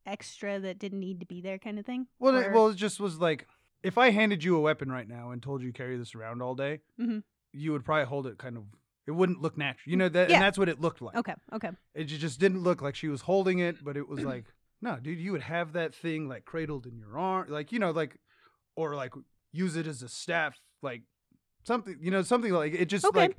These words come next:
Speaker 1: yeah.
Speaker 2: and maybe it's just coming from a, a place where, again, just military background, we carried our rifles ar-, I mean, not everywhere with us, but we carried 'em around, and you just,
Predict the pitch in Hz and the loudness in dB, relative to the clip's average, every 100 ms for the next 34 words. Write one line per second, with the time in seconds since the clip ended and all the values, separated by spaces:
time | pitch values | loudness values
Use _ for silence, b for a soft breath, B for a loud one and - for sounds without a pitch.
0 | - 254 269 185 185 233 285 269 208 180 | -4 0 0 2 2 4 2 0 -4 -4
1 | 190 185 170 170 151 135 139 135 120 - | -2 -2 -2 -2 0 -2 -4 -8 -8 -2
2 | 170 165 139 139 135 131 156 131 110 - | -2 -2 -2 0 0 0 -2 -2 -6 -12
3 | - 120 - - _ - - _ _ 143 | -10 -10 -10 -18 _ -20 -20 _ _ -8
4 | 151 143 139 135 180 180 147 139 135 131 | -6 -4 -4 0 2 2 0 -2 -2 -4
5 | - _ _ 165 196 160 185 175 160 151 | -8 _ _ 0 0 2 6 6 6 4
6 | 143 143 139 131 139 156 160 147 127 - | 2 0 -4 -4 -4 -2 0 -2 -4 -6
7 | 147 135 - 147 135 143 123 123 117 113 | -8 -8 0 0 0 -4 -6 -8 -8 -8
8 | 113 123 107 - 123 147 139 170 202 190 | -8 -10 -10 -12 -6 -4 -2 2 6 6
9 | 160 156 156 208 156 143 139 131 143 139 | 6 2 2 2 2 0 -4 -4 -4 -4
10 | 127 131 160 131 143 120 | -6 -6 -8 -8 -10 -10